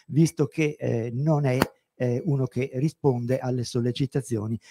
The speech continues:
di tipo scientifico, eh. Questa è, è quello che viene tuttora pubblicato sul B M J, che di solito ha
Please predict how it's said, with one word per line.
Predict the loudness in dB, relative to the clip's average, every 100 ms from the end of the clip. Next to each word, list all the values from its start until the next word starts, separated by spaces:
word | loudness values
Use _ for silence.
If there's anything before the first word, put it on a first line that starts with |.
| -20 _
di | -8 -6
tipo | -4 0 2 2 -2
scientifico, | -12 -10 0 2 2 -2 -10 _
eh. | -8 -8 -10 -20 _
Questa | 6 6 6 6
è, | 6 4
è | 0 0
quello | 4 4
che | 4 0
viene | 0 -2
tuttora | -2 -2 4 4 4
pubblicato | -2 -2 0 0 0 -2
sul | -4 -4
B | 0 0
M |
J, | 6 6 6
che | 2
di | -6 0
solito | 4 4 4 2
ha | 2